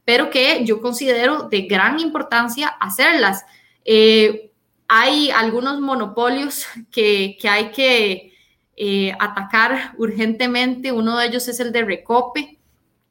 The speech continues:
De hecho, eh, ya, eh, bueno, creo que Cali, eh, Carlos Aguilar, aquel día estaba hablando de eso acá con ustedes, pero,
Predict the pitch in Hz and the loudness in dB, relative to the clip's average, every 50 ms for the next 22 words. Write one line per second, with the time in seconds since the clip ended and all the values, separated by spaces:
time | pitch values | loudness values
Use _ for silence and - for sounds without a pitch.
0 | _ - - _ - 190 196 220 220 220 220 220 - - 277 262 269 269 - - | _ -20 -20 _ -6 -2 0 2 2 2 2 0 0 0 0 0 0 -2 -8 -16
1 | - _ _ _ _ _ - - 226 220 220 214 214 208 208 196 196 202 208 208 | -20 _ _ _ _ _ 2 4 6 6 6 6 4 4 4 2 2 2 2 4
2 | 214 226 247 254 247 226 202 185 175 - - - - - _ _ _ _ _ _ | 4 4 4 4 4 4 4 2 0 -2 -8 -16 -20 -20 _ _ _ _ _ _
3 | _ - 220 208 196 196 202 254 240 214 208 - 226 220 220 269 - - - 226 | _ -6 -6 -4 -4 -2 -2 -2 -2 -2 -4 -4 -6 -6 -4 -6 -4 -2 0 0
4 | 233 233 247 262 254 226 196 196 - 185 196 165 165 156 165 - - - 214 214 | 0 0 -2 -2 -2 -4 -6 -6 -8 -8 -8 -8 -8 -10 -12 -12 -4 0 2 2
5 | 214 214 240 247 247 254 240 202 185 190 196 208 226 233 - 226 208 208 226 226 | 4 2 2 0 -2 -2 -2 -2 0 2 2 2 0 0 -4 -4 -2 0 0 0
6 | 226 226 226 214 220 214 220 220 220 214 196 190 208 220 - 226 226 220 214 214 | 0 2 2 4 4 4 2 0 -2 -2 -2 -4 -4 -4 -6 -6 -4 -4 -4 -4
7 | 220 220 226 233 233 - - 214 226 233 254 240 - - - _ _ - 214 202 | -4 -6 -6 -6 -6 -6 -4 -2 -2 -2 -2 -4 -6 -10 -14 _ _ -4 -4 -2
8 | 196 196 190 190 185 180 180 180 185 | -2 0 -2 -2 -2 -2 -2 -4 -8